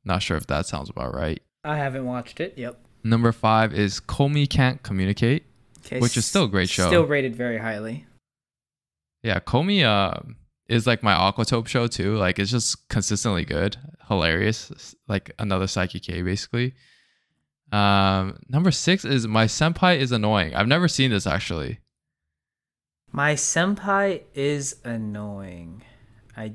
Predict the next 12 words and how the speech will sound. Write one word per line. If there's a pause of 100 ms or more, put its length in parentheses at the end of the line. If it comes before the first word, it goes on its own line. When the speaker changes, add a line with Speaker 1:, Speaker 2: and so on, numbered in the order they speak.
(140)
Speaker 2:
don't (100)
even
remember. (760)
I
don't
even
know
what
platform
that
one's
on.